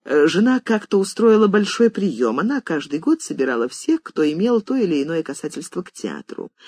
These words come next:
Приём удался на славу. Толпа актёров заполнила комнаты, все в волю ели и пили,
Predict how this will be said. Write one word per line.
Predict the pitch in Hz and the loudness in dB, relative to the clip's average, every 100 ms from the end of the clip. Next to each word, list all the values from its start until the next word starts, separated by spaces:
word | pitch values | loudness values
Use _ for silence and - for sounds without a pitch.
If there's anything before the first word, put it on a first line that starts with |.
| - - - | -20 -20 -4
Приём | 190 247 403 392 | 4 6 6 6
удался | 277 294 - | 4 2 2
на | 247 | -2
славу. | 208 - 135 117 123 131 131 - - - | -2 -2 0 0 0 -6 -10 -18 -20 -6
Толпа | - 220 240 359 | 2 2 6 4
актёров | - - 269 294 - - - _ | 2 2 4 6 4 -2 -20 _
заполнила | 165 220 285 285 214 160 | 0 2 6 6 6 6
комнаты, | - 165 165 156 147 156 | 4 4 4 0 0 0
все | 156 - 339 | 0 0 2
в | 233 | 2
волю | 156 170 180 151 | 2 4 4 4
ели | 139 143 127 127 | 4 2 4 2
и | 127 | 0
пили, | - 294 320 285 | 4 8 8 6